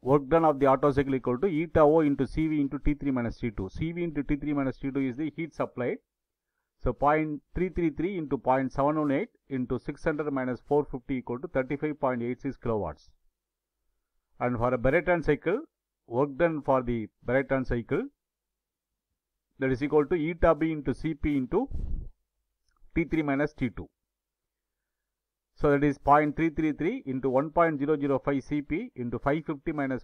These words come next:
four fifty equal to thirty-three point four six kilowatts. So therefore, work output of the Otto cycle is greater than work output of the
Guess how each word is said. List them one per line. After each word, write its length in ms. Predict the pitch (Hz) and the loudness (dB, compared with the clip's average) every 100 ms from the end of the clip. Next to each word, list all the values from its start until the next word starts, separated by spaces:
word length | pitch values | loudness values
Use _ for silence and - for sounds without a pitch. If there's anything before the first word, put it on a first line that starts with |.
| - | -2
four 140 | 139 | -4
fifty 300 | - - 131 | -4 -8 -6
equal 180 | 123 131 | -6 -8
to 80 | - | -4
thirty-three 400 | 127 123 139 143 | -4 -2 -4 -2
point 320 | 131 123 110 | -2 -2 -4
four 160 | 127 | -6
six 180 | 127 123 | -4 -4
kilowatts. 500 | - 113 110 214 - - _ _ _ _ _ | -2 0 2 0 -2 -14 _ _ _ _ _
So 100 | 123 | -6
therefore, 520 | 110 127 120 151 208 - - - _ _ _ _ _ _ _ - | -2 -2 0 0 0 -2 -16 -20 _ _ _ _ _ _ _ -4
work 280 | 123 214 - | 0 0 4
output 480 | 175 180 - 180 156 | 4 4 2 -2 2
of 160 | 151 | 0
the 80 | 131 | 2
Otto 300 | 127 147 185 | 2 2 0
cycle 300 | 160 147 147 | 0 -2 0
is 100 | 139 | -4
greater 260 | 113 139 131 | -2 -2 0
than 240 | 131 226 285 _ | 2 2 -2 _
work 200 | 123 139 131 | -4 -2 -2
output 380 | 131 - 131 | -2 -2 -4
of 160 | 120 104 | -2 -2
the 160 | 180 | -2